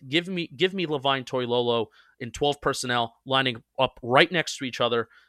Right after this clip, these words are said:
with on, on the side of Will Hernandez and Andrew Thomas and Saquon Barkley getting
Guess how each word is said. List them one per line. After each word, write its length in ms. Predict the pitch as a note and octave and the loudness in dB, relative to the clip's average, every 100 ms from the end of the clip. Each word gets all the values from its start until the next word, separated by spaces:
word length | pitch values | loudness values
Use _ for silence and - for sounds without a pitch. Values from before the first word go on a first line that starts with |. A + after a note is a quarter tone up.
| - | -4
with 200 | B2+ - _ - | -2 -2 _ -2
on, 200 | C3+ C#3 B2+ | 0 0 2
on 300 | D3 D#3+ C#3+ - | 2 0 -4 -6
the 60 | |
side 420 | - E3 C3+ B2 | 0 4 6 6
of 140 | A#2 A2+ | 0 0
Will 160 | B2+ | -2
Hernandez 500 | B2+ A#2+ A#2 A2+ A2+ | -2 -2 -4 -4 -6
and 80 | A2+ | -6
Andrew 240 | A2+ G#2+ A2+ | -10 -10 -10
Thomas 420 | - G#2 G#2 - | -8 -6 -6 -10
and 120 | G2+ | -8
Saquon 400 | - A2 A2+ G#2+ | -4 -4 -4 -4
Barkley 300 | G#2+ G#2 G#2+ | -4 -4 -8
getting 340 | A#2+ A2+ G#2+ | -4 -6 -8